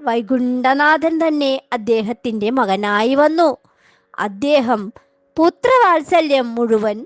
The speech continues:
ഭഗവാന് നൽകി. ഒടുവിൽ ആ നിർമ്മല ഭക്തിയിലൂടെ അദ്ദേഹം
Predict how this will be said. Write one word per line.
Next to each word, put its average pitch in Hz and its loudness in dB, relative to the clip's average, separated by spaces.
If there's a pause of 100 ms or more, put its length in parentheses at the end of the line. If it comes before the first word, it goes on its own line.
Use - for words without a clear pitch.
(140)
ഭഗവാന് 196 -2
നൽകി. 294 0 (840)
ഒടുവിൽ 226 2 (580)
ആ 302 2 (440)
നിർമ്മല 359 0
ഭക്തിയിലൂടെ 339 0 (280)
അദ്ദേഹം 202 -6